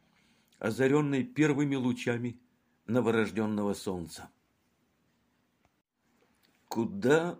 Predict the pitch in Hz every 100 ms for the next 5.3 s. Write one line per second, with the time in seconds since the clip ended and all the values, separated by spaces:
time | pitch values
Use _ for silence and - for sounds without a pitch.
0 | _ 143 139 139 131 131 120 120 127 101
1 | - _ _ _ _ _ _ _ _ _
2 | _ _ _ _ _ _ - 104 135 139
3 | 196 190 165 160 160 151 143 107 117 113
4 | 104 95 110 107 110 104 98 90 92 123
5 | 143 147 -